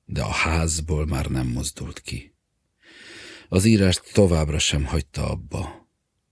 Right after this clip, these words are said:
Még írta a leveleket Göttingába. De a levelek egyre rövidebbek voltak, a toll kicsúszott Bolyai Farkas kezéből.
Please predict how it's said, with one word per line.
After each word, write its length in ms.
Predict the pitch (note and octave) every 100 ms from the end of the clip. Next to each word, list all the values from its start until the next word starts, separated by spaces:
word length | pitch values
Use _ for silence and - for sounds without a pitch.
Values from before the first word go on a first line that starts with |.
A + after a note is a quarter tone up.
| _ _
Még 240 | - D#2+ E2
írta 280 | F#2 -
a 60 | D2+
leveleket 640 | D#2+ D#2 D2+ D2+ A#1+ - - -
Göttingába. 920 | - - - C2+ B1+ - D2+ F#2 F2 _ _ _ _ _ _ _ _ _ _ _ -
De 100 | D2
a 80 | C2
levelek 460 | F#2 F2 D#2+ D#2
egyre 340 | - C#2+ C#2+ D2
rövidebbek 720 | F2 E2 D#2+ D#2+ D#2 E2+ -
voltak, 720 | E2 D2+ - D#2+ - _ _ _ _ _ _ _ _ _ _
a 160 | - D2+
toll 300 | - D#2 C#2
kicsúszott 600 | - D#2+ D#2 D#2 - D2+
Bolyai 380 | D2+ D#2 D2+ D2
Farkas 440 | - - - -
kezéből. 720 | - - - - - - D#2+